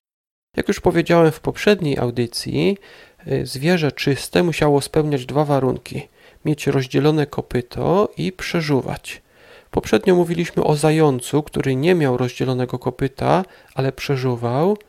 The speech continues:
czyli był spełniony jeden warunek. I tutaj mówimy o świni, która z kolei ma rozdzielone kopyto, ale nie przeżuwa, czyli też spełnia tylko jeden warunek, a więc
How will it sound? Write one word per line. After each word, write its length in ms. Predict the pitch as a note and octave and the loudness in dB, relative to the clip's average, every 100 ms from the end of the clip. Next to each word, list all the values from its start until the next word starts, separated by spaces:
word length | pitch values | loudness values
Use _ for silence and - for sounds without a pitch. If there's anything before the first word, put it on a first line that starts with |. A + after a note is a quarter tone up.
| _ _ _ | _ _ _
czyli 200 | - D3 | -4 -2
był 160 | C#3 C#3+ | 0 -2
spełniony 480 | - C#3 C3 B2+ B2 | -2 -2 0 0 0
jeden 280 | B2 A#2+ A#2 | 0 -2 -2
warunek. 680 | A#2 A#2 A#2 D3 A3+ - - - _ - | -2 -2 -2 -2 -2 -6 -20 -20 _ -12
I 40 | |
tutaj 240 | - A3 G3 | -4 2 4
mówimy 400 | F#3 F3+ F3 E3 | 4 2 2 0
o 60 | |
świni, 520 | D#3 - - B2+ A#2+ A#2+ | -2 -6 -2 -2 -2 -8
która 380 | - C#3+ C#3 C3+ - - _ | -4 0 0 -2 -12 -20 _
z 140 | - | -10
kolei 380 | - D3 D3+ D3 | 0 2 4 2
ma 300 | C#3 C#3+ F#3 | 2 4 4
rozdzielone 560 | E3 C#3 C3+ C#3 B2+ B2+ | 4 0 0 0 0 -2
kopyto, 680 | B2+ - B2+ - C#3+ F3+ G#3 - _ | -4 -6 -6 -4 -2 0 -2 -10 _
ale 240 | C#3+ C#3+ | 0 2
nie 220 | C#3+ D#3 F#3 | 2 0 -2
przeżuwa, 840 | - E3 C#3 C3 A2 A#2 C#3 G3 - _ _ _ - | -2 -4 -2 -2 -2 -2 0 -2 -6 _ _ _ -14
czyli 260 | - G3 | -6 -2
też 220 | - G3+ | 2 2
spełnia 400 | - - C3+ C3 | 4 2 4 2
tylko 340 | B2 D#3 D3 C#3 | -2 -4 -4 -2
jeden 300 | C3+ B2+ B2 | -2 -2 0
warunek, 600 | A#2+ A#2 A#2 D3 G3 - - - - | 0 0 -2 -2 -4 -8 -20 -20 -2
a 80 | F3+ | 2
więc 380 | F3+ F3 - | 2 0 -4